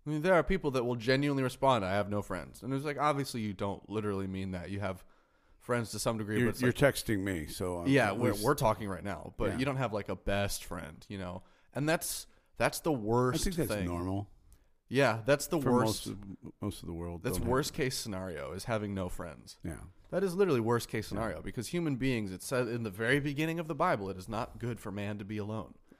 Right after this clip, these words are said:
Speaker 2: All right.
Speaker 1: We were designed to have companions to any degree, you know, whether it's a friend or whether it's a husband or wife. And I think the lack of that will be the detriment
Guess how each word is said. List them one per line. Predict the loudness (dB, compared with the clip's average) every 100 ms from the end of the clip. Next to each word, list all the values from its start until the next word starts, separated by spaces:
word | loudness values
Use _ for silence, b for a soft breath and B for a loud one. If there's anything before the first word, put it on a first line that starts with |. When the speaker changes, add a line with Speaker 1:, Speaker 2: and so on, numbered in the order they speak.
| b -10
Speaker 2:
All |
right. | -8 -2
Speaker 1:
We | 4 6
were | 6
designed | 4 2 0 0
to |
have | -2 -4
companions | -4 -4 -4 -4 -8 -14 -20 _ _ _ _ _
to | 2 2 2
any | 0 -2 -4 -8
degree, | -10 -10 -14 -12
you | -8
know, | -6
whether | -4 -4 -4
it's | -6
a |
friend | -4 0 0 0
or | -2
whether | 0 0 -2
it's | -4 -6 -8
a | -6 -4
husband | -2 -4 -2 -2
or | 0
wife. | 2 0 -2 -12 b b b b
And | -4
I |
think | -2 0
the | 2
lack | 4 2 2
of | -4 -2
that | -4 -4 -6
will | -6
be | -4
the | -4 -2
detriment | -2 -2 -2 -4 -6